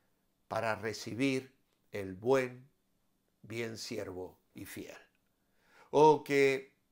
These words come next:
la mirada del Señor pueda aprobarnos hoy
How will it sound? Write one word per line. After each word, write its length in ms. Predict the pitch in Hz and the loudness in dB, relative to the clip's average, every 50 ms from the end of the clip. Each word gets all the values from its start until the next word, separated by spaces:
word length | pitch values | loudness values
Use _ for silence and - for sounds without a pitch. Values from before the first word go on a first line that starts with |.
| _ _ _ _ _ _ _ _ | _ _ _ _ _ _ _ _
la 220 | - 127 135 131 127 | -4 0 2 2 2
mirada 480 | 127 139 135 160 165 160 156 151 151 | 0 2 4 6 6 6 6 4 2
del 200 | 147 147 139 139 | 2 2 2 0
Señor 480 | 139 - 139 127 127 127 104 71 - - _ _ _ _ _ _ _ _ _ _ | -2 -4 -6 -4 -4 -4 -6 -6 -8 -12 _ _ _ _ _ _ _ _ _ _
pueda 400 | - 135 135 135 131 123 123 120 | -4 0 2 2 4 4 2 2
aprobarnos 920 | 113 95 - 131 127 123 127 127 127 120 110 113 117 117 113 - - - _ | 0 -2 0 0 2 2 2 2 0 0 -4 -10 -14 -14 -14 -16 -18 -6 _
hoy 360 | - 120 113 95 76 69 - | -2 -2 -2 -4 -8 -12 -18